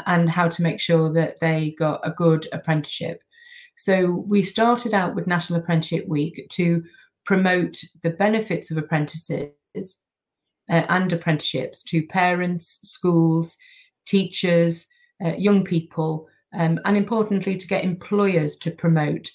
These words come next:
the benefits that apprenticeships bring to their business. Uh, and here we are fourteen years later. <clears throat> We've got, um, over a quarter of a million, um, apprentices.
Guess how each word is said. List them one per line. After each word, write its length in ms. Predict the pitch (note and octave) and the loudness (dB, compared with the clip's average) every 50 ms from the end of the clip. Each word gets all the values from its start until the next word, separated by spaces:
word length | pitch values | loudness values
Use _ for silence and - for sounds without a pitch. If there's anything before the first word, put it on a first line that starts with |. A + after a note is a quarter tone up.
| _ _ _ _ - | _ _ _ _ -4
the 60 | E3 | 0
benefits 500 | E3+ F3 E3 D#3+ D#3+ - E3 - - - | 2 4 4 2 2 0 -2 -4 -4 -6
that 100 | E3 - | -6 -8
apprenticeships 540 | E3 - F3 D#3+ D3+ - - E3 - - - | -6 -2 0 0 0 0 -4 -6 -8 -8 -12
bring 320 | - - D#3+ D#3 D#3 D#3 | -6 -4 -2 0 -2 -2
to 140 | - - D#3+ | -2 -4 -2
their 280 | D#3 D#3 D3+ D3+ D#3 - | 0 0 0 0 -2 -2
business. 560 | D#3+ D3+ D3+ - D#3+ D#3+ D#3+ - - - - _ _ - - - - - - _ _ _ - | -4 -4 -4 -2 -4 -4 -4 -6 -10 -14 -16 _ _ -20 -20 -20 -20 -20 -20 _ _ _ 0
Uh, 200 | F#3 F3 F3 - - | 2 2 2 2 4
and 160 | - G3 G3 | 4 4 6
here 160 | F#3+ A#3+ A#3+ | 6 4 4
we 100 | G#3+ G#3 F#3 | 6 4 6
are 140 | F3 F3 | 4 4
fourteen 460 | E3+ - F#3+ F3+ F3 - - E3+ E3+ E3+ | 2 2 2 2 2 2 2 4 4 4
years 260 | E3+ E3 D#3+ D#3+ - | 4 4 2 2 2
later. 560 | E3+ E3 E3+ E3 - - A3 A#3+ C4 C4 - - - _ _ - | 4 4 2 2 0 -2 -2 -2 -2 -4 -8 -12 -20 _ _ 0
<clears throat> 320 | E3+ E3+ E3 E3 - - | 2 2 2 0 -2 -2
We've 240 | F#3 E3 D#3+ D#3+ - | 0 0 0 0 0
got, 460 | - E3+ E3 E3 D#3+ D#3 - - - - - _ _ - - _ _ _ - - | 0 2 4 4 2 0 -2 -6 -12 -14 -14 _ _ -20 -20 _ _ _ -6 -2
um, 380 | E3 D#3+ D#3+ D#3 D#3 D#3+ D#3 - _ _ _ _ _ _ - | 0 2 2 2 0 0 -4 -6 _ _ _ _ _ _ -4
over 280 | - F3+ F3+ F3 D#3+ E3+ | 0 0 2 2 2 2
a 60 | E3 | 0
quarter 380 | E3 - - F3 E3+ E3 - F3 | 0 0 0 2 2 2 2 2
of 100 | E3 E3 | 2 4
a 60 | D#3+ | 6
million, 640 | E3 E3+ F#3 G3 G#3 G3+ G3+ G3+ G3+ G#3 G#3 - - | 6 6 6 4 4 4 4 4 2 2 0 -2 -2
um, 360 | - F3 E3+ E3+ E3+ E3+ E3 - - | -2 -2 0 0 0 0 -2 -2 -4
apprentices. 920 | - - - F#3 F3+ F3 - G3+ F#3+ - - G#3 A3+ A#3+ A3+ - - - | -6 -4 -2 -2 -2 -2 -4 -4 -4 0 0 0 0 0 -2 -4 -8 -10